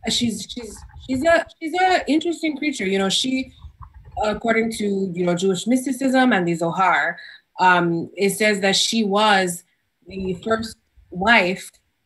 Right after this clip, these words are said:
of Adam, the first man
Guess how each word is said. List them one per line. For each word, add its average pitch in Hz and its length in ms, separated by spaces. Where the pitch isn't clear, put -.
of 180 420
Adam, 220 580
the 196 200
first 196 220
man 175 340